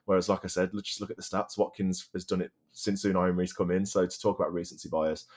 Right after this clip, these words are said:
um, is probably just needless negativity from Gareth Southgate, which is something you've come to expect from him.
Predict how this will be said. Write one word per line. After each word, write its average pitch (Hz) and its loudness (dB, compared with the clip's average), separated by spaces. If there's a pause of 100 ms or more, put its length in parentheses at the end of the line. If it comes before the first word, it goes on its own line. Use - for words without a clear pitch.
(200)
um, 78 0
is - -8
probably 78 -4
just 80 -10
needless 80 -6
negativity 90 -4
from 98 -4
Gareth 101 2
Southgate, 117 2
which 104 -4
is 107 -8
something 107 -2
you've 101 -2
come 110 -4
to - -8
expect - -4
from 113 0
him. 156 6